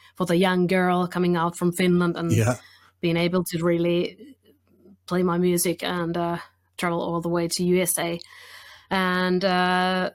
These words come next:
Speaker 1: and then the next year, uh, we went back, we went to Mississippi, Oxford, to record my first solo album called Dreamland Blues.
Speaker 2: Yeah.
Speaker 1: Another World was, uh, mixed actually in, in, uh, in Texas by Chris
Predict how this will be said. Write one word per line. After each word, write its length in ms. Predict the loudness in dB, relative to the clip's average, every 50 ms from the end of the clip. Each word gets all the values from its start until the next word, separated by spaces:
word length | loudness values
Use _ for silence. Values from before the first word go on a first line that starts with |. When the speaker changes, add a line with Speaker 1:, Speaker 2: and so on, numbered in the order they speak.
| _ -6
Speaker 1:
and 140 | -4 -2 0
then 160 | 2 2 2 2
the 80 | 2
next 300 | 2 2 0 0 -2 -2
year, 380 | 0 2 2 2 2 2 0 -2 -6 _ _ _ -6
uh, 220 | -4 -2 -2 -2 0
we 160 | 0 2 2
went 240 | 2 2 2 0 0
back, 240 | 0 0 0 0 -2 -6
we 160 | -6 -4 -2
went 200 | -2 0 0 -2 -2 -2
to 240 | -2 0 0 0
Mississippi, 580 | 0 0 0 0 0 -2 -2 -2 -2 -2 -2 -2
Oxford, 540 | -4 -6 -6 -6 -4 -2 -2 -2 -2 -4 -8 -14 -18 _ _ _ -8
to 140 | -4 -4 -2
record 420 | -2 -2 -4 -4 -4 -4 -4 -4
my 220 | -6 -6 -6 -6 -8
first 500 | -8 -8 -6 -4 -4 -4 -6 -8 -10 -16 _ _ _
solo 380 | -6 -2 0 2 2 2 2 2
album 380 | 0 0 -2 -2 -2 -4 -4 -6
called 320 | -4 -4 -2 -2 -2 -2
Dreamland 500 | 0 0 2 2 2 2 2 0 0 0
Blues. 380 | 0 2 2 2 2 2 0 -2 -4 -4 -6 _ _ _
Speaker 2:
Yeah. 220 | -6 -4 -4 -4 -6 -10 _ _ _ _ _ _ _ _ _ _ -2
Speaker 1:
Another 300 | 0 0 2 2 0 0
World 460 | 0 0 0 2 2 2 0 0 0
was, 240 | -2 -2 -2 -2 -4 -4
uh, 140 | -4 -2
mixed 300 | 0 0 0 0 -2 -4 -8 -8 -6 -8
actually 540 | -8 -6 -6 -6 -4 -4 -2 -4 -6 -8 _ _ _ _ _ -2
in, 240 | 0 2 2 2
in, 280 | 0 -2 -2 0 0 0
uh, 300 | 0 -2 -2 -2 -2 -4 -6 -10 _ _ _ -20 -20 _ _ _ _ _ _ _ -4
in 260 | -2 0 0 -2 -4 _ _ _
Texas 440 | -6 -4 -4 -4 -4 -4 -2 -2 -2
by 600 | -2 -2 -2 -2 0 0 -2 -2 -4 -6 -6 -10 -12
Chris 240 | -8 -4 -4 -2 -2